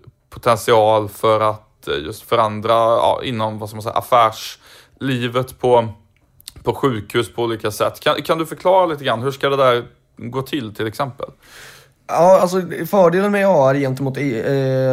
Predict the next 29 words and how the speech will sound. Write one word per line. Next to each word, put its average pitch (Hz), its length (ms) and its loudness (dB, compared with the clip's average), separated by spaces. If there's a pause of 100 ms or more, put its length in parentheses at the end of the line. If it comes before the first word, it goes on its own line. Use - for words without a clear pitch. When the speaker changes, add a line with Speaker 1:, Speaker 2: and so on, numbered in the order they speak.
Speaker 2:
V 131 280 -2
R 190 220 2
då 113 180 -2
är 117 40 -2
ju 117 100 -2
framförallt 143 680 2
att 127 120 -4
man 123 140 -2
liksom 110 520 -8 (200)
väntas 131 480 -2
kunna 127 300 -2
ha 123 160 -2
på 170 280 0
sig 151 140 -4
det 131 100 -2
längre 160 420 0
och 117 140 -6
att - 140 -14
man 113 140 -4
får, 110 640 -6
eh, 110 460 -6 (160)
ja, 123 200 -4 (100)
liksom 120 320 -4
något, 117 180 -6 (140)
något 131 260 -6
form 127 200 0
av 117 140 -2
långvarigt 120 600 0
interface. 156 760 -8